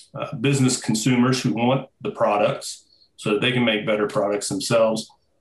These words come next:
And what, what I see is missing, and where Brian and, and I, I think, are in the right exact spot,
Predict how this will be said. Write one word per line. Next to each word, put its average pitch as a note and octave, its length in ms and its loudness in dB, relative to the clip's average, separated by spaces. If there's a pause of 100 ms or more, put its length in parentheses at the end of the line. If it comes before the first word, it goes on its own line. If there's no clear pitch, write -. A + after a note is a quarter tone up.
(420)
And A#2+ 120 0
what, C#3+ 320 0
what B2 200 0
I C#3 140 0
see D#3 220 0
is A#2+ 120 0
missing, C#3 640 0 (360)
and A2+ 120 -6
where A2+ 140 -4
Brian A2+ 320 0
and, A2 260 -8
and A2+ 120 -2
I, A2 260 2
I - 40 -6
think, A#2 220 -4
are A#2 80 -2
in G#2+ 60 0
the G#2+ 80 0
right A2+ 240 0
exact A2 300 -4
spot, - 440 -2